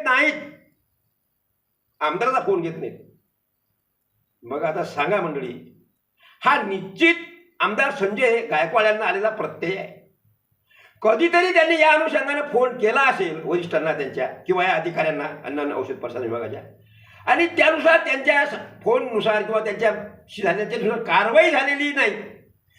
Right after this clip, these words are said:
किंवा फोनही घेत नाहीत असं जर ते म्हणत असतील तर काय परिस्थिती आहे मंडळी? म्हणजे एखाद्या खानावळीमध्ये किंवा एखाद्या दुकानामध्ये किंवा एखाद्या कुठल्याही यंत्रणेमध्ये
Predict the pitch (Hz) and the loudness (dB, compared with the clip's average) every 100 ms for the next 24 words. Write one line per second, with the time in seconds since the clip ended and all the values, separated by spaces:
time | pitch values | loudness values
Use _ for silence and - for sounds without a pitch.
0 | - - - 311 339 320 339 - - - | -20 -12 0 4 6 6 4 0 -12 -2
1 | 208 254 285 381 330 302 320 294 320 262 | 0 2 4 4 6 4 4 4 4 2
2 | 247 254 254 254 208 214 180 190 165 - | -2 -2 -4 -2 -2 -2 -4 -6 -6 -10
3 | - - - - _ - - - 233 233 | -20 -20 -20 -20 _ -20 -20 -6 -6 -6
4 | - - - 214 285 - 170 170 220 311 | -12 -20 -8 -2 -2 0 0 0 -2 -2
5 | 277 - - - - - _ _ - - | -2 -2 -8 -12 -20 -20 _ _ -20 -20
6 | - - _ - - _ _ _ _ _ | -20 -20 _ -20 -20 _ _ _ _ _
7 | _ 202 240 302 269 254 285 302 - 226 | _ -4 0 0 0 0 2 2 2 0
8 | 262 277 269 269 269 262 254 247 262 240 | 2 0 0 -2 -4 0 0 0 -2 -2
9 | 226 240 247 247 254 240 262 233 220 226 | 2 2 2 -2 -6 -2 -2 0 -2 2
10 | 247 - - - 196 226 220 254 320 294 | 2 0 -6 -8 -2 0 2 4 4 4
11 | 269 269 262 233 214 - | 2 -2 -2 -2 -2 -6